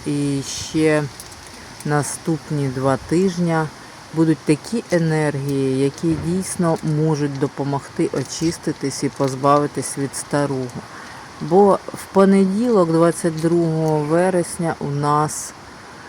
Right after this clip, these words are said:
день осіннього рівнодення.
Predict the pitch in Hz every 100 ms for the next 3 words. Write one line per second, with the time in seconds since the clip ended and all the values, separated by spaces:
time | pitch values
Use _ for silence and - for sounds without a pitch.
0 | - - - - - - - - 196 208
1 | - 160 - - 170 165 156 151 151 156
2 | 151 151 151 139 131 123 123 123 123 120